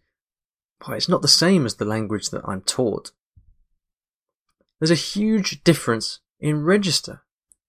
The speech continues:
between my textbook and, and regular chat.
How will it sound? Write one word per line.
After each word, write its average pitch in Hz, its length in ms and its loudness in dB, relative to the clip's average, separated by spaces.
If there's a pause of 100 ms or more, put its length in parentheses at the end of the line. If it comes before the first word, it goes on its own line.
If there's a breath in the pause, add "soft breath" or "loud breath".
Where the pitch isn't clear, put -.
between 123 360 2
my 113 100 4
textbook - 600 -2
and, 98 100 -12 (240)
and 107 160 -8
regular 110 320 2
chat. - 400 0